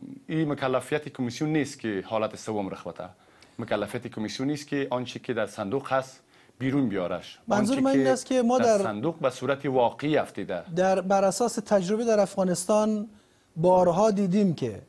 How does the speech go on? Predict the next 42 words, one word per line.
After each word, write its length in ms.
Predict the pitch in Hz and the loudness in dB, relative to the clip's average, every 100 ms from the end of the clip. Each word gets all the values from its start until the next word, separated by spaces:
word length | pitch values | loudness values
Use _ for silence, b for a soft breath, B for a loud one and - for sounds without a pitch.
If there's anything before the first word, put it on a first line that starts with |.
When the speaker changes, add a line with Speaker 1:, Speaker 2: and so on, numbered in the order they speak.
| _ b b b b b | _ b b b b b
Speaker 2:
اه، 240 | 175 151 143 | -2 2 0
نتیجه 560 | 170 160 165 180 165 | -2 -2 -2 0 0
اعلام 400 | 254 233 208 196 | 4 4 4 4
شده 320 | 185 196 185 180 | 2 0 0 0
که 120 | 196 | 0
یکی 340 | 185 226 240 | 2 2 2
از 140 | 202 - | 0 2
طرف‌ها 600 | 196 175 165 185 175 170 | 2 2 2 2 4 4
گفته 560 | 165 160 - 190 185 | 0 -4 -2 0 0
تقلب 520 | 180 170 156 156 214 | 0 0 0 0 0
شده، 520 | 214 220 202 208 202 - - | -2 -2 2 2 2 -2 -14
همین 460 | - - - 220 220 | -14 -8 -2 2 2
حالت 360 | 185 180 170 | 4 2 2
سومی 540 | 175 - 180 175 226 226 | -4 -2 -2 0 2 2
هست 240 | 202 202 | 2 0
که 80 | 202 | -4
شما، 480 | - 170 175 175 170 B B B B - | -4 -2 2 2 0 B B B B -2
اه، 100 | 156 | 2
بهش 260 | 165 170 | 2 2
اشاره 340 | 170 156 151 151 | -2 0 2 2
کردید. 500 | 160 143 135 110 - b b b 180 | 2 0 0 -4 -6 b b b 2
در 140 | 196 | 2
اون 100 | 220 | 4
صورت 380 | 214 240 254 247 | 0 0 0 0
تیم 240 | - 214 | -2 0
شما 260 | 190 208 214 | 0 0 -2
چه 160 | 208 202 | -2 -4
خواهد 320 | 156 - - | -4 -6 -8
کرد؟ 200 | - - _ _ _ _ _ _ | -14 -16 _ _ _ _ _ _
یعنی 160 | 180 220 | 0 2
گزینه‌ای 460 | 220 208 220 254 | 4 2 4 2
که 120 | 254 247 | 2 -2
پیش 220 | 220 233 | -2 0
رو-، 360 | 220 208 190 | 2 2 2
Speaker 1:
در 100 | 190 | 2
Speaker 2:
روی 80 | 196 | 4
Speaker 1:
این 100 | 208 | 4
Speaker 2:
آقای 160 | 196 190 | 6 6
Speaker 1:
نوبت 120 | 196 | 6
Speaker 2:
عبدالله 260 | 208 196 208 | 4 4 2
هست 220 | 214 - | 0 -4
چیه؟ 180 | 127 | -10